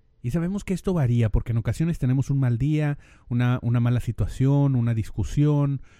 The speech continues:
o nos enteramos de alguna noticia, o simplemente tenemos un encuentro con nuestro jefe inmediato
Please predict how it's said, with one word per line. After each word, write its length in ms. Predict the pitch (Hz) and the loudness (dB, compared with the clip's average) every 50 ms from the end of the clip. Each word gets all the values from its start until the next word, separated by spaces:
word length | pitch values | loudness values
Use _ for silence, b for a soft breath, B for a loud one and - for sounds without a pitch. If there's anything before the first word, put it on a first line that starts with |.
| b b b | b b b
o 60 | - | -8
nos 180 | 120 123 117 - | -6 -4 -2 -2
enteramos 320 | 127 110 120 120 135 135 | -2 0 0 0 2 2
de 80 | 120 117 | 2 2
alguna 240 | 110 113 120 120 120 | 4 4 4 2 2
noticia, 720 | 113 107 - - - 165 160 135 - - 147 139 139 - - | 2 0 -2 -2 -2 -4 -4 -4 -4 -4 -2 -2 -2 -4 -4
o 120 | 135 131 | -4 -2
simplemente 540 | - 170 170 - 180 170 165 170 160 - 165 | -2 -2 0 2 2 2 2 0 0 -2 -4
tenemos 460 | - 143 131 135 147 156 156 147 - | -2 0 0 0 0 0 -2 -2 0
un 80 | 151 151 | 0 -2
encuentro 540 | 147 135 - - 151 156 156 139 - 151 | -2 -2 -2 -2 -2 0 -2 -2 -4 -6
con 160 | - - 123 120 | -4 -2 -2 -2
nuestro 240 | 117 - - 117 | -2 -2 -4 -4
jefe 240 | - - 139 - - | -4 -4 -4 -2 -2
inmediato 720 | 147 135 123 113 135 156 165 165 - - - 160 160 151 | 0 0 0 0 0 0 -2 -2 -4 -2 0 0 0 0